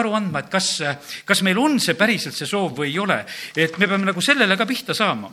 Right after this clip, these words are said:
Me vahest võime olla niimoodi, et võib-olla mõni, mõni selline asi on ka selline. Ma mäletan ükskord, et ühe oma töökaaslasega mina kukkusin selliselt läbi, et üks endine töökaaslane, saan lihtsalt kaupluses kokku, ütlen tere ja küsin, kuidas läheb. No hakkaski rääkima, kuidas läheb.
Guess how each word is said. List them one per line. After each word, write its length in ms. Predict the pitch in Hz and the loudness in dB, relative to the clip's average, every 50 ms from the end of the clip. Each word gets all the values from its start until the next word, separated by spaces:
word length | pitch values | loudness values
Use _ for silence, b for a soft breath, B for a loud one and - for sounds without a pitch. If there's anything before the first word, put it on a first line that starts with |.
| 160 | -2
Me 80 | 202 226 | 0 2
vahest 320 | 220 262 262 262 240 247 - | 2 2 2 2 0 0 0
võime 180 | 220 214 220 226 | -2 0 0 0
olla 160 | 233 214 196 | 0 0 0
niimoodi, 320 | 202 233 220 180 156 156 151 | 0 0 -2 -2 -4 -4 -8
et 160 | - B B B B B - | -8 B B B B B -2
võib-olla 260 | 214 190 196 180 180 | -2 0 2 2 2
mõni, 220 | 180 220 214 208 165 123 - - - _ _ _ _ _ _ _ _ _ - - - | 2 2 2 2 0 -2 -6 -12 -20 _ _ _ _ _ _ _ _ _ -16 -10 -2
mõni 240 | 165 220 220 208 180 | 0 2 2 2 2
selline 320 | 170 196 190 185 180 196 | 2 2 2 2 2 2
asi 160 | 202 190 185 156 | 0 0 -2 -4
on 80 | 143 | -4
ka 80 | 185 175 | -4 -4
selline. 320 | 165 202 196 180 156 143 | -2 -2 -2 -2 -4 -4
Ma 80 | 151 160 | -2 0
mäletan 400 | 190 202 180 - - 156 180 185 | 2 2 0 0 -2 -4 -6 -6
ükskord, 240 | - - 127 123 139 | -6 -8 -8 -8 -8
et 400 | - - - - - - - - | -10 -10 -12 -12 -12 -12 -4 0
ühe 160 | 165 190 180 | 2 2 4
oma 160 | 156 151 143 | 4 2 0
töökaaslasega 800 | 160 185 170 - 175 165 - - 135 113 135 131 117 131 131 131 127 120 139 | 0 0 0 2 2 0 0 -2 -4 -6 -6 -6 -4 -4 -4 -4 -4 -4 -2
mina 160 | 175 165 135 | -2 -2 -2
kukkusin 460 | - 139 - - 127 127 131 127 123 - - - _ _ _ | -2 -6 -10 -10 -10 -8 -8 -8 -8 -10 -16 -20 _ _ _
selliselt 480 | - - 190 170 143 123 131 - - | -4 -4 -2 -2 -2 -6 -8 -6 -4
läbi, 240 | 160 170 131 131 117 113 113 | -4 -2 -2 -4 -6 -6 -8
et 80 | - B B B B B B B | -10 B B B B B B B
üks 160 | - 160 196 | -2 0 0
endine 240 | 196 147 151 135 139 | 2 2 0 -2 -2
töökaaslane, 640 | 131 170 160 143 165 156 143 - - 123 123 123 - | -2 -2 -2 0 0 0 -2 -2 -4 -6 -6 0 2
saan 160 | 208 196 165 | 2 2 2
lihtsalt 320 | 160 175 - - - - | 0 -2 -2 -4 0 0
kaupluses 400 | 175 160 165 - 120 127 120 - | 0 0 0 -6 -10 -10 -8 -6
kokku, 320 | - 165 160 - 160 185 180 | -6 -6 -4 -2 -4 -4 -4
ütlen 160 | 147 123 151 | -4 -4 -2
tere 220 | 160 131 107 87 B B B B B | -2 -2 -4 -6 B B B B B
ja 80 | B 156 | B -2
küsin, 240 | 160 190 143 143 135 | 0 0 -2 -2 -4
kuidas 240 | 156 147 131 113 135 | -4 -4 -6 -4 -4
läheb. 240 | 156 131 95 - - b b b b b b b b | -4 -4 -4 -8 -12 b b b b b b b b
No 100 | 180 220 | 4 4
hakkaski 380 | 240 240 - 135 - - 147 139 | 4 4 -2 -6 -4 0 2 2
rääkima, 320 | 139 131 - 123 110 110 | 2 2 -2 -6 -6 -6
kuidas 240 | 104 117 107 104 - | -6 -8 -8 -8 -4
läheb. 220 | - 123 117 - | -4 -4 -4 -4